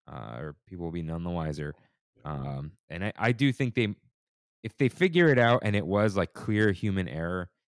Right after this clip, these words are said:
Speaker 1: they'll just rebuild it, uh, and have, have a way to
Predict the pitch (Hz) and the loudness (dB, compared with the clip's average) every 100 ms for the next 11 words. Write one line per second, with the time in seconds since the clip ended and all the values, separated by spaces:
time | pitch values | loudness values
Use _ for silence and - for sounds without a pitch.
0 | _ 135 135 135 - 110 90 92 92 85 | _ -4 0 -2 0 0 2 0 2 -2
1 | 80 _ _ - 82 80 76 82 80 76 | -4 _ _ -10 -6 -6 -8 -8 -10 -8
2 | 85 76 71 - - 90 82 80 78 | -8 -8 -10 -20 -16 -8 -6 -4 -6